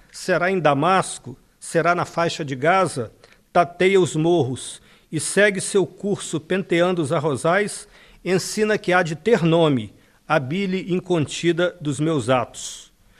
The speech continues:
Contemplo a cidade, uma estufa, uma salmoura, e sua falta de rumo nas coisas. Observo os homens, estão sisudos, inertes, detidos, incomunicáveis,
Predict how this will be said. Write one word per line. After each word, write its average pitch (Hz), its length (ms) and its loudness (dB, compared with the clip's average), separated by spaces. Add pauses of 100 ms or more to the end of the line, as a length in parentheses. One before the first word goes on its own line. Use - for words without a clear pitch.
(140)
Contemplo 202 500 0
a 190 60 0
cidade, 156 680 2 (1040)
uma 180 200 4
estufa, - 760 -2 (120)
uma 151 140 -4
salmoura, 156 800 0 (680)
e 165 100 -2
sua 190 280 2
falta 180 440 2
de 160 80 -2
rumo 170 280 0
nas 170 260 0
coisas. 139 540 -2 (240)
Observo 180 640 0
os 139 160 0
homens, 160 640 2 (220)
estão - 260 -2
sisudos, 156 720 0
inertes, 160 640 2
detidos, 151 680 -4 (280)
incomunicáveis, 175 1160 2